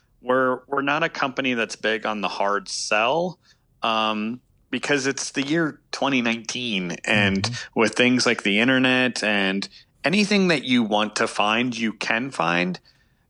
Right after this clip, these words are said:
Speaker 1: It's the stuff that you find on your own that you are going to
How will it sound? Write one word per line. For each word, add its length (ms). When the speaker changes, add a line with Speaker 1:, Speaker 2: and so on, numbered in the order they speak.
Speaker 1:
It's 240
the 100
stuff 400
that 200
you 180
find 580
on 180
your 280
own 440
that 260
you 320
are 100
going 460
to 480